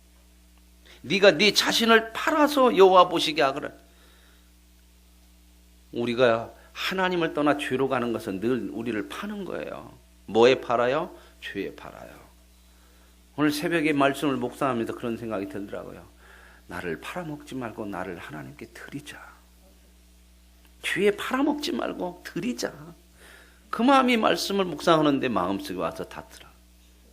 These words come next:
오늘 저와 여러분, 세상에 팔지 말고 세상에 우리의 삶을, 우리의 모든 것을 하나님께 드릴 수 있는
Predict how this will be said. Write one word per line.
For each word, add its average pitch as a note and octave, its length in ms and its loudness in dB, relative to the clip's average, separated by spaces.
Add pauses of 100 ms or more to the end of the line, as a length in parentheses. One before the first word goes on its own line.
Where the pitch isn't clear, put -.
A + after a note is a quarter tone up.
(1120)
오늘 G#2+ 260 -2
저와 G2+ 340 -4
여러분, F#2+ 480 -6 (920)
세상에 F3 460 -2
팔지 D3 340 -4
말고 G2 520 -6 (340)
세상에 G2+ 380 -10
우리의 F2 280 -10
삶을, D#2+ 600 -12
우리의 B2 400 -10
모든 A2+ 380 -6
것을 G#2 340 -12
하나님께 B2+ 520 -12
드릴 C#3+ 300 -6
수 D3 160 -10
있는 A#2+ 320 -8